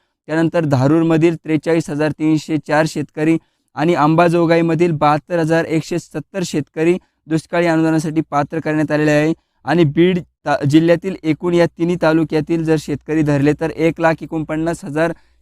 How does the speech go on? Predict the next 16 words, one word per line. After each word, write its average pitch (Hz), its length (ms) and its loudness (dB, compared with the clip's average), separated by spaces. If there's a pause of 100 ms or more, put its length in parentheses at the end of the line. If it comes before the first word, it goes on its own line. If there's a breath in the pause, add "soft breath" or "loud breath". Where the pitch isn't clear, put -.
(120)
शेतकरी 165 380 0
हे 170 60 2
दुष्काळी 156 420 -2
अनुदानासाठी 151 640 0
पात्र 147 400 -4
झाले 151 240 2
असून 156 280 -2
त्यांना 165 360 -2 (320 soft breath)
एकशे 185 340 0
एकोणतीस 185 540 -2
कोटी 165 360 -4
एकतीस 165 400 -4
लाख 156 260 2
रुपयाच्या 160 440 -6
निधीचे 151 440 -2
वितरण 147 440 -2